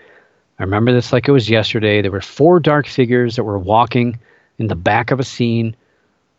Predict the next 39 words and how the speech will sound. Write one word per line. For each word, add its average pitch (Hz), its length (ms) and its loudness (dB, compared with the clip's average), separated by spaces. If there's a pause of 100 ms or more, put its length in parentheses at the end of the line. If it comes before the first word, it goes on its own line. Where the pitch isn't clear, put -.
(120)
Uh, 101 140 -8
there 101 140 -6
was 104 160 -6
a - 20 -6
bunch 123 240 -4
of 127 60 -6
snow 120 480 2
there, 113 280 4
and 101 120 -2
there 104 40 -4
was 104 120 -8
some 123 120 -2
bison 113 440 -2
eating 113 280 0
through 113 240 -2
the 107 140 0
snow, 107 560 0 (560)
uh, 95 80 -4
eating 101 220 -4
some 110 160 -4
grass. 98 560 -2
And, 90 200 -6 (460)
uh, 104 80 -2
people 123 220 2
saw 131 260 2
these 120 160 2
four 123 320 -2
people, 120 500 0 (280)
and 98 120 -12
they 104 60 -6
were 135 80 0
people. 117 500 2 (540)
Um, 107 300 0
everybody 120 440 2
flipped 117 300 -4
out. 90 200 -6
"These 135 180 -4
are 151 60 -6
Bigfoot." 143 400 0